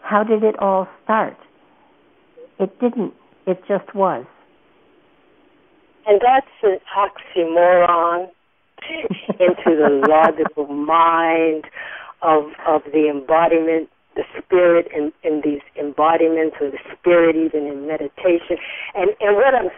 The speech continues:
Speaker 2: what I'm saying as I'm saying it, what I'm feeling and knowing is that I, you have to return back to that place, to that in the beginning,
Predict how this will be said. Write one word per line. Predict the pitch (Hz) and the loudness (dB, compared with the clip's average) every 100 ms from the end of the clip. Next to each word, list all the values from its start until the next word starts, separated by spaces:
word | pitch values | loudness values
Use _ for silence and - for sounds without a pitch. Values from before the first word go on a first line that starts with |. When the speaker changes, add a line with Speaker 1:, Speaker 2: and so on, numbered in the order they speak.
| - | -2
Speaker 2:
what | 180 208 | 0 2
I'm | 196 175 - 190 | 2 -2 -6 0
saying | 190 190 185 170 175 | 2 4 2 2 0
as | 160 | 0
I'm | 160 160 - | 0 -2 -2
saying | 180 175 170 156 | 2 2 2 0
it, | |
what | 147 165 | 2 2
I'm | 160 - - | 0 -4 0
feeling | 175 170 160 156 | 2 4 4 0
and | 151 | 0
knowing | 156 175 170 151 - - - - - - _ - | 0 2 2 0 -6 -16 -20 -20 -20 -20 _ -2
is | 160 151 - | 0 0 0
that | 156 156 160 _ | 2 2 0 _
I, | - 180 - | -4 -4 -2
you | 160 160 | 0 0
have | 160 | 0
to | - | 0
return | 156 156 - 156 147 | 0 0 -2 -2 0
back | 151 175 170 - _ - | 2 4 2 -4 _ -10
to | - | -6
that | 156 143 - - | -4 -4 -8 -2
place, | 175 180 156 - _ _ - | 2 2 -2 -10 _ _ -4
to | 160 | 0
that | 160 160 - - - - | 0 -2 -6 -18 -18 -4
in | 165 156 | 0 0
the | |
beginning, | - 151 156 180 180 147 | 0 -2 2 2 2 -2